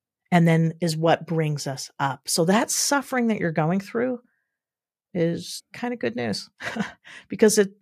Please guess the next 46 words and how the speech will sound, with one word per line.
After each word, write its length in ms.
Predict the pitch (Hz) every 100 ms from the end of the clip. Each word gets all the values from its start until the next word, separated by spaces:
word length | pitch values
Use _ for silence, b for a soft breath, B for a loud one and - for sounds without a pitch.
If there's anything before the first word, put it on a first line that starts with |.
| _ -
teaches 280 | 208 190
us 120 | 185 -
to 80 | 165
be 120 | 165
like 200 | 165 151
him, 360 | - 160 196 _ _ _ -
and 120 | 175
the 60 | 160
Lord 300 | 165 165 156
can 180 | 160
use 220 | 143 135 -
it 180 | - _
for 220 | - 135
a 60 |
benefit. 420 | 147 - - - - _ _ _ _ B B
I 60 | 202
think 160 | 233
of 100 | 220
Joseph 560 | 170 196 196 294 - -
and 120 | 208
his 120 | 196 185
brothers 600 | 196 185 220 254 - - _ -
in 100 | 175
Genesis, 580 | 175 208 - 294 -
where 120 | 196 180
they 180 | 165
thought 460 | 170 185 175 185 175
that 240 | 180 175 - B B -
they 140 | 185
were 140 | 175
gonna, 400 | 180 180 175 170 -
uh, 120 | 170
cast 280 | 151 202 196
him 60 | 185
out 180 | 190 180
and 80 |
kill 280 | 170 - 196
him, 200 | 185 214
and 120 | 180
then 140 | 170 165
they 120 | 165
sell 220 | 165 156
him 80 | 170
as 120 | 180
a 40 | 180
slave. 460 | - 139 165 196